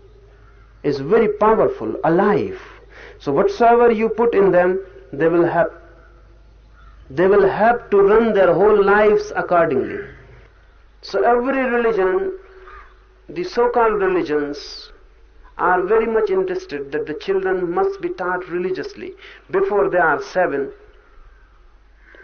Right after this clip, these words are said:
they must be converted. Otherwise, conversion will become impossible. Once they become aware then conversion will be impossible. Before seven,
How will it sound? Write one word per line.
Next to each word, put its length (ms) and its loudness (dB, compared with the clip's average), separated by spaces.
they 80 0
must 320 -4
be 80 -6
converted. 560 -4
Otherwise, 640 0
conversion 540 -2
will 120 -2
become 280 -4
impossible. 560 -6
Once 540 0
they 160 0
become 320 0
aware 760 0
then 200 -2
conversion 520 0
will 120 -2
be 120 -6
impossible. 680 -6
Before 460 4
seven, 640 0